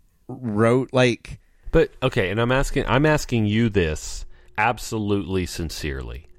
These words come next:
Speaker 2: Where, other than the road signs, was purple and red?
Speaker 1: So, the road signs, the entrance signs, uh, T T C was using that purple.
Speaker 2: Yeah, but all is
Speaker 1: And
Speaker 2: road
Speaker 1: that
Speaker 2: signs, right?
Speaker 1: might,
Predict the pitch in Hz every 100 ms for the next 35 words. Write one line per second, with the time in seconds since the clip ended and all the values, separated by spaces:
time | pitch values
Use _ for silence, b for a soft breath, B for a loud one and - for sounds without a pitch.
0 | - 82 95 98 110 120 131 - 104 117
1 | 120 107 95 90 90 87 85 82 80 76
2 | 73 - 71 62 62 65 - - - _
3 | - 78 73 - - 85 82 85 80 64
4 | 71 69 57 50 - - - - - 147
5 | 135 123 - - 120 110 120 147 - 156
6 | 151 151 139 - 127 120 - 131 - -
7 | 123 120 117 113 107 - b b b 107
8 | 107 104 101 143 135 147 - - 120 110
9 | 110 113 - _ _ _ - 113 110 104
10 | 107 104 - 104 95 90 85 85 - _
11 | _ _ _ _ - - - - 131 110
12 | 110 113 135 143 110 95 117 156 117 95
13 | 73 107 90 110 120 113